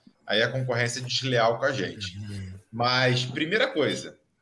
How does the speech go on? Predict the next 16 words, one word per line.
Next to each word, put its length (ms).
eu 100
quero 180
agradecer 600
demais 500
a 60
participação, 720
que 140
hoje 260
é 60
o 100
recorde 720
de 100
audiência 680
da 140
gente, 540
constante, 1040